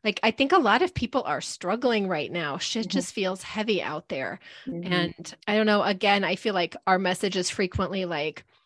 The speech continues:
Speaker 1: "Hey, there's a lot of crap happening, but, like, take a tiny little sliver for you," whether
Speaker 2: Mm-hmm.
Speaker 1: it's making yourself that homemade cocktail or latte or meditating in the sun or taking five minutes to close your bedroom door and cry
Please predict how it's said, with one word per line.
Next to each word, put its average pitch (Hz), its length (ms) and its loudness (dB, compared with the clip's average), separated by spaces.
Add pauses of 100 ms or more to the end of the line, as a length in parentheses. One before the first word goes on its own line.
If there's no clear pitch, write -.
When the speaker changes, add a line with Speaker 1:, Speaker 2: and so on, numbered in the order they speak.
(340)
Speaker 1:
"Hey, 294 300 4
there's 254 200 6
a 254 40 2
lot 240 200 4
of - 160 -2
crap 226 400 2
happening, 190 420 -2
but, 175 140 -2
like, 180 240 -2
take 262 240 0
a 240 80 4
tiny 247 380 4
little 233 240 6
sliver 247 420 4
for 240 200 0
you," 220 440 4 (260)
whether 233 240 2
Speaker 2:
Mm-hmm. 202 120 0
Speaker 1:
it's 220 220 -2
making 240 420 2
yourself 208 460 -2
that 185 240 2
homemade 196 440 -2
cocktail 185 560 2
or 180 200 0
latte 170 580 0
or 156 180 -2
meditating 180 680 -4
in 175 120 -4
the 175 80 -2
sun 151 480 -4
or 160 280 -4 (340)
taking 214 380 0
five 185 500 0
minutes 180 380 -4
to 208 100 -6
close 196 320 -4
your 190 120 0
bedroom 170 320 -4
door 165 240 -2
and 147 240 -4
cry 160 640 -2